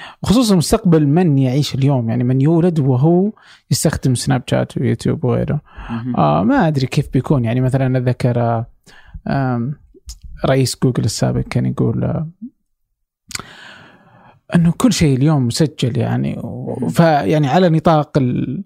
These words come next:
Speaker 1: إنه اليوم مثلًا في نقطتين، في طفش إنه ما عاد أحد يطفش، يعني كذا خلاص الطفش لم يعد م-، م-، خيارًا.
Speaker 2: مسموح.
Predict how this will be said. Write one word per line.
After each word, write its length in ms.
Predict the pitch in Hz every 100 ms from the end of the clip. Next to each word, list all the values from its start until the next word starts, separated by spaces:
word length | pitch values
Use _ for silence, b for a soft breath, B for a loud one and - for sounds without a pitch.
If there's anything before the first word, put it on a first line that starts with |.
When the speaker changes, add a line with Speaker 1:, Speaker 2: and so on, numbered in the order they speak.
| B B -
Speaker 1:
إنه 120 | 165
اليوم 240 | 156 160 151
مثلًا 300 | 143 131 120
في 160 | 151
نقطتين، 400 | 143 - 127 135
في 200 | 117 123
طفش 400 | 117 - 135 123
إنه 100 | 127
ما 80 | 127
عاد 120 | 139
أحد 180 | 123 127
يطفش، 400 | 131 - 127 -
يعني 240 | 123 123 123
كذا 220 | 127 120
خلاص 320 | 123 127 -
الطفش 400 | _ 135 120 -
لم 100 | 127
يعد 140 | 120 117 _
م-، 80 | -
م-، 880 | 139 - 123 - 127 151 180 170 175
خيارًا. 520 | 123 165 139 123 127
Speaker 2:
مسموح. 180 | 147 -